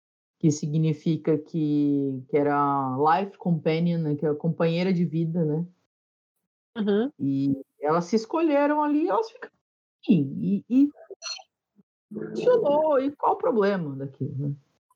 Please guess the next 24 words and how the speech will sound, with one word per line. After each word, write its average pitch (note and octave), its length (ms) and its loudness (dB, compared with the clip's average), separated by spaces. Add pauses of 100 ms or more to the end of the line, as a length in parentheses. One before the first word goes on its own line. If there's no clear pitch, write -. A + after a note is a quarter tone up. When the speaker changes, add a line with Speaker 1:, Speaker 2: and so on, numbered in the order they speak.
(880)
Speaker 2:
Não, A3+ 120 2
e F3 60 2
pras, G3 280 -2 (100)
pras F#3 240 2
românticas F#3 640 -2
de F3+ 80 -2
plantão, F3 500 -2 (1400)
Anne G#3+ 240 2
Walker G3+ 420 8
realmente A3 520 0
precisava F#3 880 2
de F3 120 -2
Anne F#3 200 0
Lister, D3+ 420 -2
né? D3 160 0 (680)
Speaker 1:
Sim. A#2+ 400 -2 (920)
O - 140 -2
que - 140 -2
eu G4 220 2
não G4+ 140 2
acho D4+ 240 2
saudável. A#3+ 840 0 (1080)
Speaker 2:
Não, G4+ 360 0
n-, G3+ 300 -8